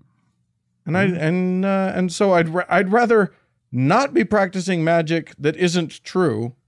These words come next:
Speaker 1: than be practicing magic, uh, and, and, and be disappointed all the time.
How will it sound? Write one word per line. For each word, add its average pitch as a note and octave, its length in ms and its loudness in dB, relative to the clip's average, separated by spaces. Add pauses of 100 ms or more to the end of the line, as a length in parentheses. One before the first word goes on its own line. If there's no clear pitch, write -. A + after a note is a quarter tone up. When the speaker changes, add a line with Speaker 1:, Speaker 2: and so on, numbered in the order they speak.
(580)
Speaker 1:
than C#3 160 2
be G3 220 0
practicing E3+ 580 0
magic, C3+ 580 -2
uh, A#2 400 0
and, A#2+ 420 -4
and, A#2+ 340 -4
and A#2+ 180 -4
be B2+ 100 -2
disappointed A2 640 -8
all D#2 140 -14
the - 80 -20
time. D#2 300 -18